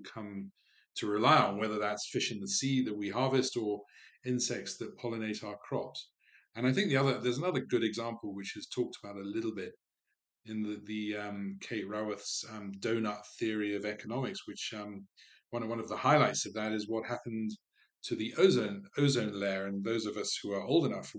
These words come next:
will recall that the emerging hole in the ozone layer as a result of the use of chemicals, the name of which I've forgotten, was a massive potential catastrophe for planet Earth.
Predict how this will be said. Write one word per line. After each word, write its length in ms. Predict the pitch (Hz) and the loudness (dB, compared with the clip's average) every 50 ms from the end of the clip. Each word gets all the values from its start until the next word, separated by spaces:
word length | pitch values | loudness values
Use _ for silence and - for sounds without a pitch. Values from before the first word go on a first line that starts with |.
| 98 98 98 107 | -14 -12 -10 -6
will 160 | 107 107 104 | -6 -4 -4
recall 560 | 98 101 101 - - 170 160 120 104 101 98 101 | -6 -8 -10 -4 0 2 2 2 2 0 -2 -4
that 160 | 104 98 101 - - - | -4 -4 -4 -6 -12 -12
the 320 | 104 104 104 101 95 101 - - | -10 -8 -8 -8 -10 -10 -14 -12
emerging 600 | 120 117 120 123 135 135 127 127 120 110 107 107 - - | -10 -2 2 4 6 6 4 4 2 -2 -2 -4 -2 0
hole 340 | 131 123 120 113 110 107 107 107 | 2 4 4 4 2 0 -2 -4
in 100 | 110 110 | -4 -2
the 140 | 107 110 110 - 123 | -2 -4 -2 -2 -2
ozone 340 | 117 110 110 107 104 104 104 | 0 0 0 -4 -4 -4 -4
layer 240 | 104 101 101 104 | -4 -4 -4 -4
as 120 | 104 101 101 | -4 -6 -6
a 60 | 101 | -6
result 460 | 101 101 101 98 117 117 113 110 - | -6 -6 -4 -2 0 0 0 -2 -2
of 140 | 104 101 92 - _ _ _ - - - - _ _ | -4 -6 -6 -8 _ _ _ -20 -20 -20 -20 _ _
the 60 | 107 | -6
use 260 | 107 113 123 123 - | -2 0 0 0 0
of 120 | 104 98 - | -2 -4 -2
chemicals, 500 | - 131 135 131 127 - 110 107 104 92 | 2 4 6 6 4 4 0 -2 -2 -2
the 100 | 101 107 | -4 -2
name 200 | 110 107 107 104 | -2 0 0 -2
of 100 | 98 98 | -2 -2
which 220 | 104 101 98 - | -2 -2 -2 -2
I've 180 | 101 101 98 - | -4 -6 -6 -6
forgotten, 520 | - - - 131 147 139 - - - - - - - - - _ _ | -8 -4 0 0 0 0 -2 -8 -12 -14 -18 -20 -20 -20 -20 _ _
was 140 | 120 110 123 | 0 2 4
a 60 | 135 | 4
massive 540 | 139 170 180 165 139 - - 110 101 95 - - - _ _ _ _ _ _ _ - | 4 4 2 2 2 0 0 0 -2 -4 -6 -10 -16 _ _ _ _ _ _ _ -10
potential 680 | 117 - - 139 135 120 - - 113 104 92 87 - - _ _ - | -8 0 2 2 2 2 0 -2 -2 -4 -6 -8 -10 -14 _ _ -12
catastrophe 880 | 135 - - 135 131 127 - - - 107 98 - - 98 98 95 92 - - | -10 -6 -4 -2 0 0 -2 -2 -2 -6 -8 -8 -14 -14 -14 -14 -16 -16 -16
for 100 | - 110 | -16 -16
planet 340 | 104 - 117 110 98 104 101 - 139 | -14 -10 -10 -8 -8 -8 -10 -6 -4
Earth. 260 | 139 110 - - | -4 -4 -4 -8